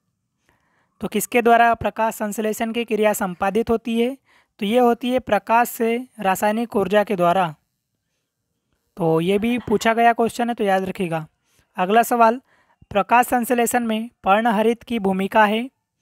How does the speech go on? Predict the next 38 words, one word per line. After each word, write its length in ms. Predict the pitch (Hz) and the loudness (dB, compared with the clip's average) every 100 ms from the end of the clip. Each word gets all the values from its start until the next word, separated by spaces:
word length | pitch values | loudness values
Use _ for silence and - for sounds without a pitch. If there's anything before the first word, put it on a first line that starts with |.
| _ _ _ _ _ _ | _ _ _ _ _ _
तो 80 | 196 | -8
प्रकाश 400 | - 190 226 240 | -4 0 2 2
संश्लेषण 560 | - 220 233 220 233 233 | 0 -4 -2 -2 -2 -2
में 120 | 226 | -2
जो 120 | 220 | -2
पर्णहरित 600 | - 214 226 226 208 220 | 2 2 4 0 0 -2
की 120 | - | -4
भूमिका 380 | 196 190 190 233 | -4 -2 0 4
होती 340 | 214 190 196 | 4 2 -4
है, 160 | 196 226 - _ _ _ - | -4 -6 -12 _ _ _ -2
वो 100 | 202 | 0
होता 220 | 208 226 | 0 0
ही, 180 | 226 233 | 0 0
होती 340 | 202 180 - 233 | -4 -4 -2 -2
है 60 | |
प्रकाश 460 | 233 202 190 208 220 | -2 -4 2 2 2
का 180 | - 233 | 2 2
अवशोषण। 560 | 190 208 190 220 190 156 _ _ _ _ _ _ _ _ _ _ _ _ _ _ | 2 -2 -2 -2 -4 -8 _ _ _ _ _ _ _ _ _ _ _ _ _ _
तो 80 | - | -8
प्रकाश 400 | 175 185 220 226 | -2 2 2 2
का 120 | - | 4
अवशोषण 460 | 226 208 214 240 240 | 2 2 -2 -2 -4
यहाँ 160 | 202 202 | -4 -4
पर 160 | 214 | -4
सही 280 | - 185 196 | -4 -4 -2
आंसर 260 | 226 214 226 | -4 -2 0
होगा। 260 | 214 214 240 | 2 2 -2
देख 380 | 226 208 196 196 | -10 -12 -8 -6
सकते 300 | - 208 - | -6 -6 0
हो, 80 | 226 | 0
रेलवे 340 | 208 196 208 | 0 0 0
में 120 | 220 | 0
पूछा 300 | 220 202 208 | 0 0 2
गया 200 | 208 220 | 4 4
क्वेश्चन 340 | 220 214 - 220 | 4 0 0 -2
है 80 | 220 | 0
ये 120 | 214 | 0
भी। 180 | 214 | -2